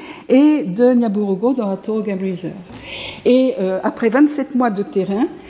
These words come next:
nous avons montré au moins une chose, c'est qu'au départ, dans l'hypothèse, on disait qu'il y avait une grande forêt des, répandue de l'ouest à l'est de l'Afrique, qui se trouvait coupée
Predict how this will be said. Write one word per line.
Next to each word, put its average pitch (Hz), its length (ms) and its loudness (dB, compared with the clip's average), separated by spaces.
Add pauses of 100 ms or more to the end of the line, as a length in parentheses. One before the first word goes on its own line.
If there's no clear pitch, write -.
(180)
nous 233 200 4
avons 254 180 2
montré 254 360 2
au 277 80 6
moins 220 140 4
une 226 120 6
chose, - 500 0
c'est 220 240 2
qu'au 240 180 0
départ, 262 540 0
dans 311 120 0
l'hypothèse, 220 600 0
on 226 60 4
disait 202 260 2
qu'il - 80 -10
y - 20 0
avait 202 140 0
une 196 100 4
grande 320 280 4
forêt 233 440 -2 (140)
des, 190 100 2
répandue 208 480 0
de 185 80 2
l'ouest 208 420 0
à 170 60 0
l'est 185 320 -2
de 165 100 0
l'Afrique, 175 560 2 (320)
qui 226 120 2
se 220 80 -2
trouvait 202 260 2
coupée 240 500 2